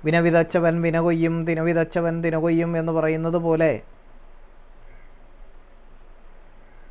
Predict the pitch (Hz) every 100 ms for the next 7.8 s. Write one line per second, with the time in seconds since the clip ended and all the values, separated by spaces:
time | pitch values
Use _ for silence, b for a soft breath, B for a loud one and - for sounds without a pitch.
0 | - - - - - - - - - -
1 | 170 233 240 175 180 208 156 - - -
2 | - - - - - - - - - -
3 | - - - - - - - - - -
4 | - - - 190 226 208 - - - -
5 | - - - - 165 170 190 214 214 214
6 | 208 220 226 240 - - 160 175 196 202
7 | 196 196 185 196 220 - 180